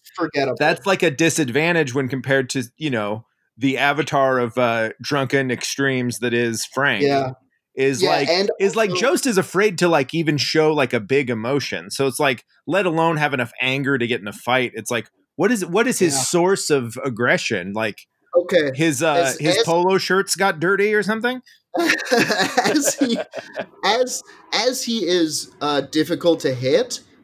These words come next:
Speaker 1: like, I think maybe that's the weakness. Like, you can, he can take all the punishment in the world, but he won't dish it out. He won't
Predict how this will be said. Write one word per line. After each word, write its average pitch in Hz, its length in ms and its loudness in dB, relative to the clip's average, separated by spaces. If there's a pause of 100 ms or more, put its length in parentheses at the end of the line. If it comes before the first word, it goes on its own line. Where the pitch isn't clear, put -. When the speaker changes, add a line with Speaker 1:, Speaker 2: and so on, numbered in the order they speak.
(200)
Speaker 1:
like, 143 280 0
I 139 60 -4
think 165 280 0
maybe 156 260 4
that's 143 320 0
the 143 80 -2
weakness. 135 480 -2
Like, 131 180 -4
you 180 80 -8
can, 196 260 2
he 170 180 2
can 156 180 0
take 185 320 0
all 226 160 4
the 190 100 0
punishment 208 480 -2
in 202 60 -8
the 151 80 -4
world, 170 400 2 (280)
but 143 120 -4
he 151 80 2
won't 160 260 4
dish 160 300 2
it 127 80 -4
out. - 380 -4 (200)
He 156 160 -6
won't 160 400 2